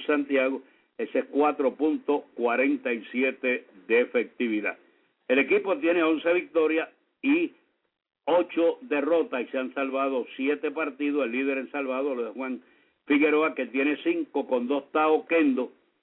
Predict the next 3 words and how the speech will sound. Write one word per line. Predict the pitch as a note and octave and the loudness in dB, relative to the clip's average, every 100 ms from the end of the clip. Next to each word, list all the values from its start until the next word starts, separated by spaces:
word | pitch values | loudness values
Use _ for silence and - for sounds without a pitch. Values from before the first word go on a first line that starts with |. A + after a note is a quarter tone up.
| _ _ _ - | _ _ _ -2
y | E3 G3 F#3+ - _ _ _ _ _ - | 0 0 -4 -8 _ _ _ _ _ -4
el | A#2+ | 0
otro | C3 D#3 D#3 D3+ D3 C#3+ C#3 - | 2 2 2 2 2 2 0 -4